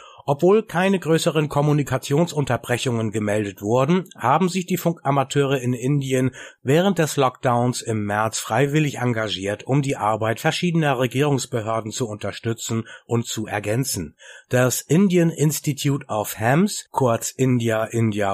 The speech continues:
Hotel, mit Sitz in Bengaluru unter der Leitung von Doktor Satyapal, Victor Uniform Zoo Foxtrot India, leistete bemerkenswerte Beiträge zur Bewältigung der Krisensituation,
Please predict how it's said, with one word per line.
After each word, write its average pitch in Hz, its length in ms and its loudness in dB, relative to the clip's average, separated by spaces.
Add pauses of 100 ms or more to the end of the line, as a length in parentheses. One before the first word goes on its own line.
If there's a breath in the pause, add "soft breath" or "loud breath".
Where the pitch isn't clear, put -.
Hotel, 127 600 0
mit 180 200 2
Sitz 139 420 -2
in 117 600 2
Bengaluru 113 960 2
unter 147 300 2
der 123 120 4
Leitung 123 340 2
von 110 260 -2
Doktor 107 720 0
Satyapal, 127 1160 0
Victor 139 480 0
Uniform 110 440 0
Zoo 120 260 0
Foxtrot - 540 -4
India, 147 600 2
leistete 175 600 0
bemerkenswerte 127 800 -2
Beiträge 110 640 -2
zur 175 180 0
Bewältigung 110 640 -2
der 117 140 -4
Krisensituation, 113 720 -4